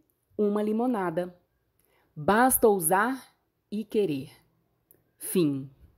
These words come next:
Finalizamos a leitura de mais um livro. Se você acredita, como eu, que ser um ótimo amigo ou parente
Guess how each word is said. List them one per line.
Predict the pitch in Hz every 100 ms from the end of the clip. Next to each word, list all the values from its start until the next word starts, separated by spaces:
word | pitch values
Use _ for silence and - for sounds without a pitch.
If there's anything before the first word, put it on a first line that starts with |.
| _ _ _ _ _ _ _ _ _ _ - - -
Finalizamos | - - 254 247 247 190 143 196 214 214 202
a |
leitura | 208 175 - 214 220 202
de | 175 269
mais | 151 135 160 160 156
um | 165
livro. | 151 131 120 110 - _ _ _ _ _ -
Se | 311
você | 311 302 370
acredita, | 359 269 165 185 220 214 123 - _
como | - 143 202 185
eu, | 165 165 120 _ _ _
que | - 285
ser | - 302
um | 311 247
ótimo | 226 277 - 262
amigo | 233 175 202 233 175
ou | 185
parente | 196 185 151 185 175 - 117